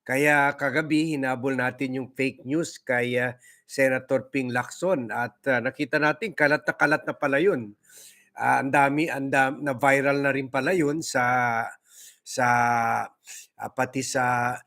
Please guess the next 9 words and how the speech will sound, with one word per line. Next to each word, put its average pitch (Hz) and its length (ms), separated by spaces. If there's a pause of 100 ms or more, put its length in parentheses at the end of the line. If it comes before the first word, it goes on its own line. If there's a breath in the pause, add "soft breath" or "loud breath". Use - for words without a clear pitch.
(340 soft breath)
social 139 480
media 131 400
site 170 560
ni 127 320
Jay 143 240
Sonsa, 135 560
yung 123 320
one 131 320
million 131 320